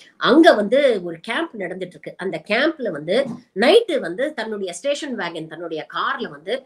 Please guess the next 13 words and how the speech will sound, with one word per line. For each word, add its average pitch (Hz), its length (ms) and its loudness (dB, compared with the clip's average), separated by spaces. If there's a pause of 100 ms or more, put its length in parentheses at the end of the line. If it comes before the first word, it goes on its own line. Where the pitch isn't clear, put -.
(320)
father 180 320 -2
Graham 214 460 -2
Staines 208 260 0
அவருடைய 170 480 -4
இரண்டு 262 340 0
சிறு 262 320 -4
பிள்ளைகள், 180 420 0 (340)
அஹ், 165 200 -2
Timothy 240 440 4
வயது 190 340 -2
பத்து, - 460 0
Philip 220 380 0
வயது 165 320 -4